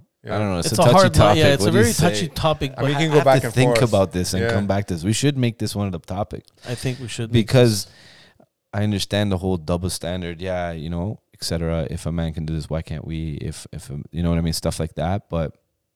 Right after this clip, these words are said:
Speaker 2: and equality. I totally believe in equality of men and women. But
Speaker 3: Yeah. Maybe we should make this
Speaker 2: men
Speaker 3: episode
Speaker 2: are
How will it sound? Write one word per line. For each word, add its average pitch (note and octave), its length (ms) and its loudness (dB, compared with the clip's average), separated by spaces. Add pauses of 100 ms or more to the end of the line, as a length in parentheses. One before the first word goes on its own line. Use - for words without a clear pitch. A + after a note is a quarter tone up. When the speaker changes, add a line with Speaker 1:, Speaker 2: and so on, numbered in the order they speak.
(320)
Speaker 2:
and E2+ 120 -4
equality. E2+ 560 0
I D2 40 -6
totally F2+ 380 -4
believe D#2 300 -6
in D#2 80 -6
equality D#2 400 -8
of D2 80 -10
men D2 180 -10
and D2+ 80 -10
women. C#2+ 260 -12 (160)
But D#2 220 -8
Speaker 3:
Yeah. B2+ 160 -6 (3000)
Maybe D#3 180 -2
we D#3 80 2
should C#3 160 -4
make C#3 180 -2
this G2 120 0
Speaker 2:
men G#2+ 180 6
Speaker 3:
episode G#2 160 6
Speaker 2:
are - 20 4